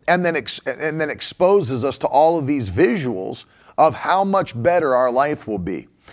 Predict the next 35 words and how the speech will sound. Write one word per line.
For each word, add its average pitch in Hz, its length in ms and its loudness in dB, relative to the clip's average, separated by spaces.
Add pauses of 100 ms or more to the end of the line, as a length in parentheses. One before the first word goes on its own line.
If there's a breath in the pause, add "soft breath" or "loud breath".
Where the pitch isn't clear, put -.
(140 loud breath)
and 143 160 0
how 165 180 2
much 180 300 -2
people 190 400 -4
will 131 160 0
admire 135 640 -2
us - 260 -10 (300 soft breath)
if 165 200 2
we 151 180 -2
had 139 300 2
more, 139 380 -4 (300 soft breath)
if 147 180 -2
we 156 140 0
just 147 480 0
had 160 260 2
more. 160 300 -6 (340 soft breath)
If - 160 -4
I 151 100 4
just 170 300 0
had 170 220 2
that 175 200 0
car, - 480 0
look 147 180 -4
how 160 120 0
my 151 160 -2
neighbors 123 420 -4
would 117 100 -4
look 117 200 -4
at 98 120 -6
me. - 140 -20 (300 loud breath)
If 143 160 -2
I 139 100 6
just 147 360 -2
had 156 260 2
that, 160 280 0